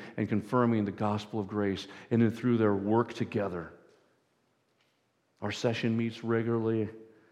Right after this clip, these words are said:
They confirm and defend the gospel of grace as they wrestle together how best to guide and lead us as a congregation spiritually and manage the resources that God has provided us.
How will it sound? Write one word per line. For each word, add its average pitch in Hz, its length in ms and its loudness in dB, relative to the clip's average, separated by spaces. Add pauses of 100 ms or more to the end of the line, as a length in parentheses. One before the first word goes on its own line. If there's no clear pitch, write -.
(260)
They 113 100 2
confirm 120 480 4
and 107 80 2
defend 113 340 0
the 107 60 0
gospel 107 400 0
of 101 40 -2
grace 110 280 0
as 101 100 -6
they 101 160 2 (420)
wrestle 127 600 2
together 113 560 0 (180)
how 123 180 0
best 120 480 0
to 127 220 0 (720)
guide 127 380 4
and 117 160 6
lead 135 220 8
us 123 160 4
as 107 100 -2
a 107 60 -2
congregation 110 760 0 (140)
spiritually 117 800 -2 (760)
and 101 120 2
manage 123 360 6
the 107 100 -2
resources 110 560 0
that 98 100 -4
God 95 220 -4
has 90 120 -10
provided 90 460 -4
us. 82 160 -12